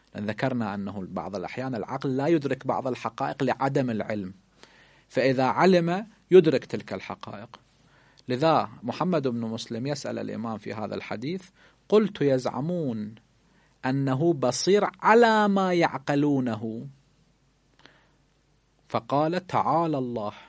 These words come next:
إنما يعقل"، يعني يتوهم، يتصور، "ما كان بصفة المخلوق،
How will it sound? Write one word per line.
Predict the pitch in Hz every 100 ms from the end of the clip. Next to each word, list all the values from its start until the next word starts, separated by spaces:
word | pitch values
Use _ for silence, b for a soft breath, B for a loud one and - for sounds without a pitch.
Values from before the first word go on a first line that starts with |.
| _ _ _ _ _ b b b -
إنما | 180 190 170 143 131 123 123
يعقل"، | 131 165 151 160 - 180 202 208 233 - _ _ -
يعني | 120 127
يتوهم، | 117 117 110 107 - 107 101 92 - _ -
يتصور، | 120 123 - 127 123 113 104 - - B B B B
"ما | 127 127 127
كان | - 165 151 127
بصفة | 117 - 170 214 208
المخلوق، | 220 202 180 - 208 180